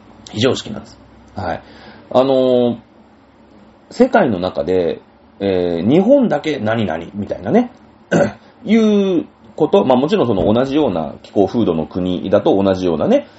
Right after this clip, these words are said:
だから地震が多い。例えばアイスランドとかさ、ああいう地震が多い地域ってあるじゃないですか。まあ、アメリカの、うーん、西海岸とかね。まあ、アメリカの西海岸は、はっきり言って、千、そうね、五六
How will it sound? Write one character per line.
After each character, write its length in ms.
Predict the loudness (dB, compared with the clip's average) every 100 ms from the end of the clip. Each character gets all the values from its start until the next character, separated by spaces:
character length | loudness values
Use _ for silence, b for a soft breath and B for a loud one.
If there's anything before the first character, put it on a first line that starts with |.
| -2
だ 120 | 2
か 80 | 2
ら 0 |
地 140 | 2
震 220 | -2 0
が 80 | 2
多 140 | 2 0
い。 60 |
例 220 | 0 -2 0
え 40 |
ば 180 | 2 2
ア 80 | 2
イ 100 | 0
ス 200 | 0 2
ラ 120 | 2
ン 120 | 0
ド 100 | -6
と 120 | -8
か 140 | -12 -8
さ、 200 | -8 B B -10
あ 120 | -6
あ 60 | -4
い 80 |
う 60 | -4
地 140 | -4
震 380 | -4 2 2 2
が 140 | 2 4
多 260 | 4 4
い 180 | 2 -2 -8
地 240 | -8 -8
域 160 | -10 -20
っ 40 |
て 280 | -18 -16 -16 -6
あ 80 | -4
る 100 | -2
じ 80 | -6
ゃ 20 |
な 80 | -12
い 20 |
で 60 |
す 100 | -16
か。 120 | -20 -16 -8
ま 120 | 0
あ、 60 | 2
ア 60 |
メ 100 | 2
リ 120 | 2
カ 120 | 0 -2
の、 220 | -2 -6 B -14
う 960 | -6 -4 -4 -4 -6 -8 -10 -12 -8 -2
ー 40 |
ん、 20 |
西 180 | -2 -2
海 200 | -4 -4
岸 140 | -8
と 80 | -2
か 80 | 2
ね。 220 | 2 0 -2
ま 120 | 0
あ、 60 | 2
ア 40 |
メ 100 | 2
リ 80 | 2
カ 60 |
の 120 | 2 2
西 160 | 0
海 180 | 2 2
岸 60 | 0
は、 340 | 4 4 4
は 120 | 0
っ 60 | -4
き 80 | -2
り 60 |
言 100 | -4
っ 20 |
て、 100 | -6
千、 380 | -6 -4 -4 -6 B B B
そ 240 | -2 0 0
う 20 |
ね、 420 | 0 0 0 -4 -10 -16 -12 -10 -8 -2
五 120 | 0
六 160 | -2